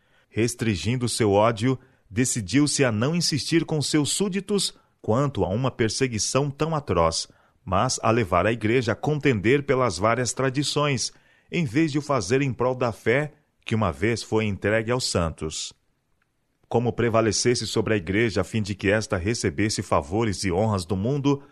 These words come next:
sob o pretexto de receber benefícios, começou ela a perder o favor de Deus. Esquivando-se de declarar as verdades diretas que dela excluíam os amantes do prazer e amigos do mundo,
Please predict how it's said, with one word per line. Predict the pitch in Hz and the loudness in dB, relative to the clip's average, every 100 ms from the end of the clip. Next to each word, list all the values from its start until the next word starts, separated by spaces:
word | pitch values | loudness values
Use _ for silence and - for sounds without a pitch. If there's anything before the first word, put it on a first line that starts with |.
| _ _ _ | _ _ _
sob | - 175 170 | -6 -2 -2
o | |
pretexto | 165 135 98 139 135 104 | 0 0 2 0 0 -2
de | 104 | 0
receber | 107 - 92 101 | -2 -2 -2 0
benefícios, | 101 95 87 - 139 - 90 - - _ _ | 0 0 -2 0 0 0 -4 -6 -10 _ _
começou | - 101 - 123 110 | -2 -2 0 2 4
ela | 123 123 | 2 0
a | |
perder | - 110 87 110 | 0 -2 0 -4
o | 113 | -2
favor | 120 87 101 | -2 0 -2
de | 98 113 | -2 -4
Deus. | 92 78 73 - - - _ _ _ _ | -2 -2 -4 -6 -8 -12 _ _ _ _
Esquivando-se | - 98 - 101 104 117 117 104 104 | -2 -2 -2 -4 0 0 0 -2 -2
de | 80 90 | -2 -4
declarar | 82 104 113 90 92 104 | -2 -2 2 2 4 2
as | 95 82 | 0 -2
verdades | 92 82 95 101 87 85 | -2 0 2 2 0 -6
diretas | 85 85 101 104 90 - | -4 0 0 0 -2 -4
que | - 87 | -4 -6
dela | 87 95 95 | -2 -2 0
excluíam | 95 - 104 87 104 123 | -2 -4 -4 -2 0 0
os | 101 82 | -2 -4
amantes | 78 87 113 101 | -4 -2 -4 -4
do | 92 110 | -6 -2
prazer | 95 78 104 123 98 _ _ _ | -2 -2 0 -2 -4 _ _ _
e | 92 | -6
amigos | 76 101 107 | -4 -4 -4
do | 107 | -4
mundo, | 95 127 139 139 139 | -2 -2 0 0 0